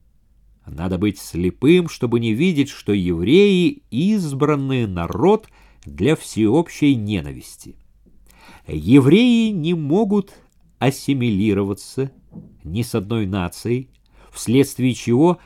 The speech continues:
ни одной нацией не могут быть терпимы. Стараясь слиться с другими народами, они до известной степени легкомысленно пожертвовали своей национальностью,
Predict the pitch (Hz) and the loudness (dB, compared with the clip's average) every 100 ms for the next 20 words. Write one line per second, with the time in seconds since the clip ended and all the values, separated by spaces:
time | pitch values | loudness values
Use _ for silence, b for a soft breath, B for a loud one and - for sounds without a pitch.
0 | b b 80 95 117 113 110 131 117 98 | b b -10 -4 -2 -2 -2 -2 0 -2
1 | 135 180 185 - 151 110 90 87 104 101 | -2 -2 -4 -2 2 4 2 -2 -4 -4
2 | 87 131 185 170 101 127 143 _ - 120 | -4 -2 2 2 2 0 -2 _ -4 -4
3 | 104 - - 98 - _ _ _ _ _ | -4 -10 -16 -16 -20 _ _ _ _ _
4 | _ _ _ _ _ b b b - 113 | _ _ _ _ _ b b b -10 -4
5 | 117 151 143 - - - 104 131 143 - | 0 2 2 0 -18 -10 -4 -2 -2 -2
6 | 117 87 110 104 104 92 92 98 104 113 | -6 -2 -2 0 -2 -2 -2 -2 -2 -2
7 | 117 101 107 95 90 90 113 - 90 - | -2 -4 -2 -2 -2 -2 -2 -2 -10 -8
8 | - 92 107 123 139 b b 87 139 - | -6 -4 -2 -4 -4 b b 0 0 0
9 | - 117 135 196 - 190 180 175 - 135 | -4 -2 0 -2 0 -2 0 -2 0 -2
10 | 98 123 185 185 - 147 123 104 - 85 | 0 0 0 0 -2 0 0 -2 -6 -6
11 | 104 127 139 113 - 101 87 107 170 143 | -2 0 0 -2 -4 -4 -4 -2 -2 -4
12 | 85 - - 69 - | -8 -14 -18 -18 -18